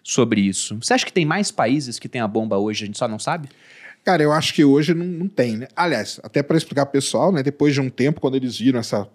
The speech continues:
Speaker 2: que o poder, né, criou aquele tratado, né, de não proliferação de armas nucleares, né?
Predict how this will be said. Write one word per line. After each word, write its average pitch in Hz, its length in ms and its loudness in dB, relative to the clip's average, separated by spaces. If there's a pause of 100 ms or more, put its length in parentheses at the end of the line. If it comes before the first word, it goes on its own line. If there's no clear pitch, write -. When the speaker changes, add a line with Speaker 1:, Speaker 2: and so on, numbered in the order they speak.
(100)
Speaker 2:
que 107 260 -6
o 104 100 -12
poder, 131 580 2
né, 156 200 -2 (340)
criou 139 240 6
aquele 135 200 0
tratado, 131 520 -2
né, 143 140 -2
de 135 100 -6
não 127 160 -4
proliferação 117 680 -2
de 113 140 -4
armas 110 320 -4
nucleares, 135 640 0
né? 156 200 -2